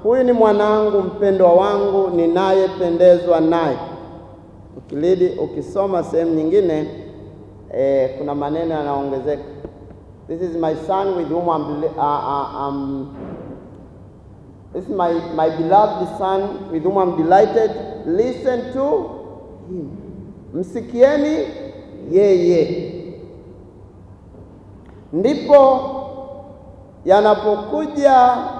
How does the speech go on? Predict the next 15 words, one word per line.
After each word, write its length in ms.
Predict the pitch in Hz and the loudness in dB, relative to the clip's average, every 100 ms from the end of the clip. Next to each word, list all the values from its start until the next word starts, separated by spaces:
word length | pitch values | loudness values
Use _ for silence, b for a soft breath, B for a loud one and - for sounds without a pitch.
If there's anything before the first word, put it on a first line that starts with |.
| - - - - - - - | -12 -14 -18 -20 -20 -10 0
eh, 180 | 180 180 | 0 2
mamlaka 800 | 185 185 185 220 277 269 - 214 | 0 0 2 0 0 -2 0 -2
kamili 1080 | - 185 180 220 269 233 180 165 156 165 - - - - - - - - - - - - - | 0 -2 -2 -2 -2 0 0 0 -2 -6 -12 -16 -18 -20 -20 -20 -20 -20 -20 -20 -20 -20 -8
ya 200 | 143 156 | 0 2
neno 400 | 160 214 254 240 208 | 2 0 0 2 4
la 140 | 175 | 4
Mungu 460 | 190 254 262 247 208 | 2 -2 -2 2 2
ama 200 | 202 190 | 4 2
ya 120 | 170 | 2
Injili 800 | 170 170 269 240 170 156 160 - - - - - - - | 0 -2 -4 -2 0 -2 -4 -12 -16 -18 -20 -20 -20 -8
katika 800 | 151 - 247 240 - 208 175 170 - - - 139 | -8 -6 -10 -10 -2 2 2 0 -6 -10 -12 -10
maisha 800 | 135 - 214 196 - 165 165 160 160 - - | -10 -10 -12 -12 -4 0 0 -2 -6 -12 -6
ya 120 | 143 135 | 0 0
usuyo 800 | 127 - - 196 190 175 160 147 | 0 -6 -10 -4 -2 0 2 0
jamii. 520 | 127 123 123 127 | 2 0 0 -2